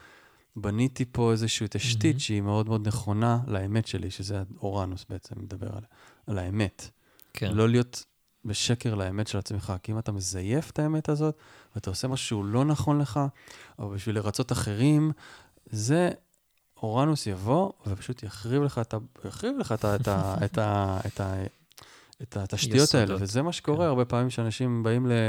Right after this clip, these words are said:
Speaker 1: למפגשי ייעוץ וכ-, וכן הלאה, אתה יודע, אז... אז אתה רואה, אה, כאילו, יש פה איזה, איזה אורנוס שיושב שם, וטורף את הקלפים, והוא דוחף אותך עכשיו לשאול שאלות.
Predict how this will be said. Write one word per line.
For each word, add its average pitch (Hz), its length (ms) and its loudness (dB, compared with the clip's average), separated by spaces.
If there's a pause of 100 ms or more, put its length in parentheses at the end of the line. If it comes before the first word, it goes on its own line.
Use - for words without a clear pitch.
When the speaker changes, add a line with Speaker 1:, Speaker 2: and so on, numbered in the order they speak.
(800)
Speaker 1:
למפגשי 107 400 0
ייעוץ 143 440 4
וכ-, 113 200 -2 (180)
וכן 107 400 0
הלאה, 160 220 0
אתה 110 140 0
יודע, 127 220 2
אז... 98 260 0
אז - 60 -6
אתה - 160 -4
רואה, 110 160 -2 (220)
אה, 101 120 -8
כאילו, - 240 -12
יש 113 100 -10
פה 123 180 -8
איזה, 120 160 -10 (440)
איזה 101 180 -6
אורנוס 101 380 0
שיושב 104 420 -4
שם, 156 360 2 (680)
וטורף 104 440 -2
את - 80 -2
הקלפים, 156 720 2 (580)
והוא 101 260 -2
דוחף 98 340 -2
אותך 104 160 -6
עכשיו 98 300 -2
לשאול 98 260 -2
שאלות. 85 500 -6